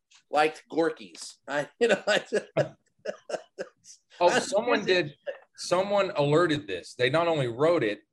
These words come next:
Speaker 2: they alerted it. What happens to the Queen's corgis now that?
Speaker 1: Yeah.
Speaker 2: You know, <laughs> and by the way, didn't the Redcoats burn the Capitol and the White House?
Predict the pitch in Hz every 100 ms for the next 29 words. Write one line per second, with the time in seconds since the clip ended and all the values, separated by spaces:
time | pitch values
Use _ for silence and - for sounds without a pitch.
0 | _ 123 123 117 123 156 120 87 - 120
1 | 147 - - 170 170 151 143 - 143 -
2 | - 147 147 139 - 165 156 - - -
3 | - _ _ _ 117 123 117 190 117 175
4 | 208 311 440 - - - - - - 262
5 | - - 185 226 247 220 180 - _ 147
6 | 254 269 220 151 170 180 - 175 165 -
7 | - _ _ 120 131 143 147 143 143 123
8 | 120 143 151 151 156 151 147 - 131 147
9 | 131 127 143 143 151 160 - -